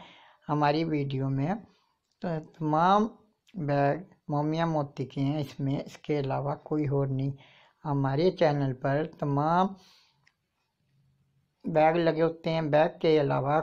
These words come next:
कोई और स्टाइल नहीं, कोई इसमें फैशन का नहीं, सिर्फ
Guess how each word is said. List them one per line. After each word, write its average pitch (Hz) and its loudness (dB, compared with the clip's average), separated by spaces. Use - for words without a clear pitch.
कोई 160 2
और 147 2
स्टाइल 156 -2
नहीं, 156 0
कोई 156 0
इसमें 151 -4
फैशन 143 2
का 170 -2
नहीं, 160 -4
सिर्फ 208 4